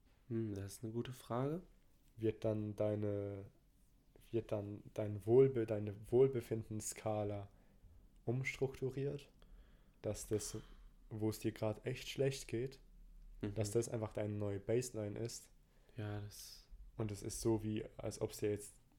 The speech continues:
Speaker 2: einfach standardmäßig jetzt so, ja, okay geht.
Speaker 1: Mhm.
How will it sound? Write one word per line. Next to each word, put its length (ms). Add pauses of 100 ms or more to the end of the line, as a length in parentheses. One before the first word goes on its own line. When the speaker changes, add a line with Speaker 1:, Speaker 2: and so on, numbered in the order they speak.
(160)
Speaker 2:
einfach 380
standardmäßig 760
jetzt 340
so, 200
ja, 200
okay 420
geht. 320 (260)
Speaker 1:
Mhm. 380